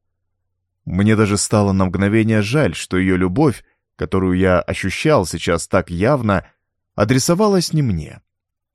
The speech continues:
«Ты здорово изменился. Окреп, подрос. Я отсутствовала четыре месяца,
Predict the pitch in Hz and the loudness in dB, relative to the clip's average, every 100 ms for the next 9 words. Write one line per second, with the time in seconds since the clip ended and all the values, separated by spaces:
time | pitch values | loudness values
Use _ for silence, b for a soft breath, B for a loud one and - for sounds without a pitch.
0 | _ _ _ _ _ _ _ _ _ - | _ _ _ _ _ _ _ _ _ -6
1 | 147 139 135 139 147 156 143 156 147 107 | -4 0 2 2 2 0 2 0 2 0
2 | 80 - 76 - _ _ _ _ - 98 | -2 -4 -6 -8 _ _ _ _ -4 -2
3 | - 92 113 - _ - 95 95 98 123 | 0 0 0 -2 _ -4 -2 2 0 0
4 | - - _ _ _ _ _ _ _ - | -6 -20 _ _ _ _ _ _ _ -4
5 | 87 147 170 - 202 - 175 170 165 165 | 0 2 0 -6 -6 -2 0 2 2 2
6 | 156 _ _ _ _ _ _ _ - 165 | 0 _ _ _ _ _ _ _ -6 -4
7 | 202 190 208 220 101 - - 78 | 0 0 2 0 0 -2 -4 -4